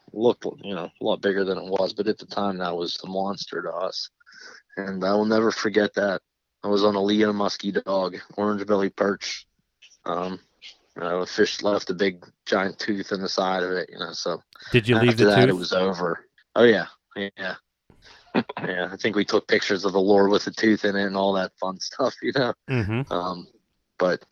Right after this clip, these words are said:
Speaker 1: yeah, it was over after that. So I started, I, I ended up getting this, uh, inflatable pontoon boat.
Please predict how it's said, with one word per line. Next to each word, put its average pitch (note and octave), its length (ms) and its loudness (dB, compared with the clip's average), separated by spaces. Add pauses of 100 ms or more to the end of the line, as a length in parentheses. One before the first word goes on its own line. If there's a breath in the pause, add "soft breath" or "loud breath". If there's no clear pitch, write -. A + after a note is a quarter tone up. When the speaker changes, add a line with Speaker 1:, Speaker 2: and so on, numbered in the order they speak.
(360)
Speaker 1:
yeah, E2+ 180 -2
it F#2+ 40 4
was G2+ 140 4
over G2 460 2
after E2+ 240 0
that. E2 300 0
So E2 260 -2 (280)
I F#2+ 120 0
started, G2 600 2 (200)
I, G#2+ 100 -2 (300)
I G#2+ 60 0
ended B2+ 280 -2
up G#2+ 200 2
getting F#2+ 400 0
this, F#2 420 -4 (920 loud breath)
uh, F2 160 -2
inflatable A#2 760 6
pontoon A#2 720 0
boat. E2+ 280 2